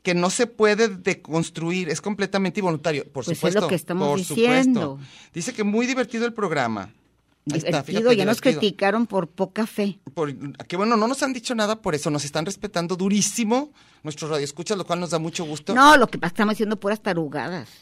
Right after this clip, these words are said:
Speaker 1: No, Meche, es un
Speaker 2: Puras
Speaker 1: programa,
Speaker 2: netas
Speaker 1: eh, no,
Speaker 2: absolutas.
Speaker 1: pura ciencia de la más profunda, como,
Speaker 2: Aquí
Speaker 1: como
Speaker 2: ni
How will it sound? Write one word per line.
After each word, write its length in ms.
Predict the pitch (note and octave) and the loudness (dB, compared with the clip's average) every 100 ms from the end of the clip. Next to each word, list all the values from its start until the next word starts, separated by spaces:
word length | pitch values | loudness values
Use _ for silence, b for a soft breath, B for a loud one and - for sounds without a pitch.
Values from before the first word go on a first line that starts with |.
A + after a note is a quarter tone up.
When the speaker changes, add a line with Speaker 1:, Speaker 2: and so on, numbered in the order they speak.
| _ | _
Speaker 1:
No, 320 | - B2+ A2+ G2+ | -6 -4 -4 -4
Meche, 380 | A2+ G2+ - B2 | -6 -8 -10 -10
es 120 | - | -12
un 80 | C3 | -10
Speaker 2:
Puras 140 | D3+ | -4
Speaker 1:
programa, 320 | F#3 G3 A3 | 2 4 6
Speaker 2:
netas 360 | A3 G#3 C#4 C#4 | 6 6 4 4
Speaker 1:
eh, 20 | |
no, 60 | A#3 | 2
Speaker 2:
absolutas. 600 | F3+ D3+ C3+ C#3+ - C#4 | 2 4 6 4 4 2
Speaker 1:
pura 120 | F#3 | 2
ciencia 580 | F3+ G3 F3+ - G#3 A#3 - | 2 0 0 2 0 0 -2
de 100 | D3+ | 0
la 80 | |
más 180 | D3 D3 | 0 -2
profunda, 560 | D3 F3+ - F3 F3 A3 b b b | -4 -10 -8 -6 -4 -6 b b b
como, 200 | C#3+ C#3+ | -4 -4
Speaker 2:
Aquí 80 | - G3 | 2 4
Speaker 1:
como 60 | |
Speaker 2:
ni 20 | F3 | 6